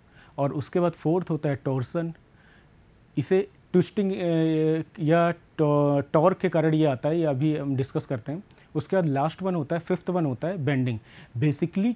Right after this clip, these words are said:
किसी भी मटेरियल्स में जितने एक्सटर्नल फोर्स होते हैं वो यही फाइव होते हैं,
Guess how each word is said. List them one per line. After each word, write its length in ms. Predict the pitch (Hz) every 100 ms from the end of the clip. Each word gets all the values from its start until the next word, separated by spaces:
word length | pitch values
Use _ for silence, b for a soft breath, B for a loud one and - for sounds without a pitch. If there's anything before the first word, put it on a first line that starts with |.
| -
किसी 380 | 165 - 214 226
भी 400 | 160 165 202 220
मटेरियल्स 800 | 165 143 160 151 170 185 175 -
में 300 | 156 170 135
जितने 520 | 143 147 175 196 165
एक्सटर्नल 500 | 139 - 143 147 156
फोर्स 400 | 135 147 180 -
होते 220 | 135 -
हैं 320 | 131 143 185 B B B 156
वो 120 | 190
यही 320 | 147 139 180
फाइव 260 | - 139 135
होते 220 | 117 -
हैं, 120 | 104